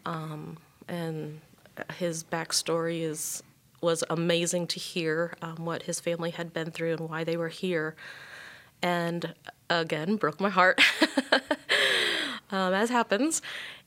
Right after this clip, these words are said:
And, um, through this family, then, you know, met another family, and then met another family. And, um,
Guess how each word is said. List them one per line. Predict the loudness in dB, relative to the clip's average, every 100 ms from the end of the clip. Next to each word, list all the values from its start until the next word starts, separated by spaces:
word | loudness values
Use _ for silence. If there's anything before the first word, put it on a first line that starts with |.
| 0
And, | 4 4 4 2 0 2
um, | 2 2 -2 -8
through | -2 4 4 8
this | 8 8
family, | 6 4 6 4 4
then, | 2 0 0
you |
know, | -2 -4 -4
met | -2 0
another | 2 2 0
family, | -2 -4 -6 -10
and | -10
then | -8 -8 -10 -12 -12
met | -8
another | -6 -4 -4
family. | -4 -6 -4 -6 -6 -4
And, | -6 -6 -12 -14 -12
um, | -8 -8 -8 -10 -14